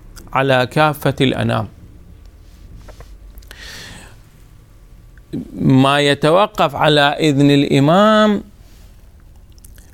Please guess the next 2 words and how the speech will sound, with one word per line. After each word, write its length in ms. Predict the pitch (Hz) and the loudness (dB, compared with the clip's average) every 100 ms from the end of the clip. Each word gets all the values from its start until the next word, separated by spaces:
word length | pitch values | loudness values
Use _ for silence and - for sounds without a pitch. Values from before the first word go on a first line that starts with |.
| - | 0
لأجل 1040 | 127 143 - 185 175 180 196 202 208 202 - - - - - | 2 2 0 -2 0 2 4 4 2 0 -4 -14 -20 -18 -2
رئاسته 1300 | 139 143 147 151 143 139 233 247 196 151 127 123 104 | 0 0 2 2 2 2 0 2 2 2 2 2 0